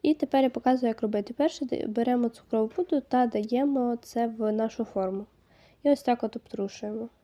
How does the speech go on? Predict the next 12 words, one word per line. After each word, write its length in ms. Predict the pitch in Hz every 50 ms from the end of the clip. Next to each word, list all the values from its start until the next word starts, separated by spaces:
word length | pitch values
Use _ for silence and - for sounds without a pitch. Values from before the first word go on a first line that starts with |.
| _ _ _ _ _ _ _ _ _ _ _ _ _ _ _ _ _ _ _ _ _ _ _ _ _ _ _ _ - - - - _ _ _ _
Далі 220 | - 262 262 254 254
беремо 380 | 214 220 226 226 233 226 226
трохи 320 | 220 - - 226 - - 269
тіста 520 | - - - 233 220 - - - - 302 427 - - _ _ _ _
та 120 | - 262
туди 260 | 269 - 254 226 233 220
даємо. 460 | 202 214 208 202 196 190 214 220 214 _ _ _ _ _ _ _ _ _ _ _ _ _ _ _ _ _ _ _ _ _ _ _ _ _ _ _ _ _ _ _ _ _ _ _ _ _ _ _ _ _ _ _ _ _ _ _ _ _ _ _ _ _ _ _ _ _ _ _ _ _ _ _ _ _ _ _ _ _ _ _ _ _ _ _ _ _ _ _ _ _ _ _ _ _ _ _ _ _ _ _ -
І 160 | 294 302 302
робимо 400 | 285 277 269 269 277 262 240 233
ось 100 | 226 -
таку 320 | - 226 - - - 262
дирочку. 520 | 226 202 214 214 226 208 - - - -